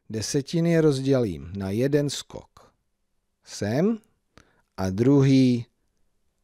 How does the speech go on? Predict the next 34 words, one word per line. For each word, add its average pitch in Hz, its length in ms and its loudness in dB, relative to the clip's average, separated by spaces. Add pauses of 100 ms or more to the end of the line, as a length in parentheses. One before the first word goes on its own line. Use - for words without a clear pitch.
(240)
na 98 200 -4 (280)
tu 110 100 -4
desetinu 95 760 -4
zatím, 85 420 -8
což 92 240 -6
je 85 60 -4
sedm 123 420 -2
celých 92 560 -6 (240)
jedna 92 380 -2
desetina. 73 720 -8 (180)
Jo? 175 240 2 (540)
Pamatujete, 160 600 2
jak 143 160 -2
jsme 160 140 -4
přecházeli 143 800 -2 (180)
přes 127 220 -4
desítku 143 640 -2
v - 80 -16
první, 131 300 2
ve 127 120 2
druhé 127 320 2
třídě, 127 560 -2
tak 101 140 -6 (100)
tady 131 240 0
použijeme 117 640 -2
něco, 104 380 -4 (380)
něco 107 300 -2
podobného. 87 760 -4
Takže 92 280 -4
sedm 147 440 0
celých 117 580 -4
jedna 107 360 -2
desetina. 87 680 -8
No 104 280 -2